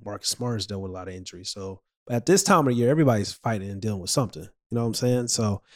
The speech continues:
it's easy to say, like, "Oh, you, Miami Heat may need another star," but it's just, like, the problem with Miami Heat is just, like, when you rely solely on your defense first,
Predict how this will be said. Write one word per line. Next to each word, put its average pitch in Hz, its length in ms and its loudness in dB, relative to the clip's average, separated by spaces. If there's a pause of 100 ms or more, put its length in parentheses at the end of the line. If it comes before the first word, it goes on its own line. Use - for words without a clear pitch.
(240)
it's 170 180 8
easy 165 280 6
to 139 100 6
say, 131 180 4
like, 120 180 4
"Oh, 156 200 4
you, 123 260 0 (360)
Miami 123 380 -2
Heat 127 100 2
may 120 140 2
need 113 160 -2
another 101 220 -6
star," 143 400 -2
but 113 160 -10
it's 107 100 -8
just, 107 140 -8
like, 104 80 -12
the - 80 -18
problem 139 320 -4
with - 0 -
Miami 104 220 -6
Heat 131 120 -4
is 110 120 -6
just, 98 180 -10
like, 98 200 -6 (960)
when 101 120 -4
you 113 100 0
rely 110 400 0
solely 107 360 2
on 101 100 -2
your 95 120 -4
defense 95 540 -6 (140)
first, - 560 -2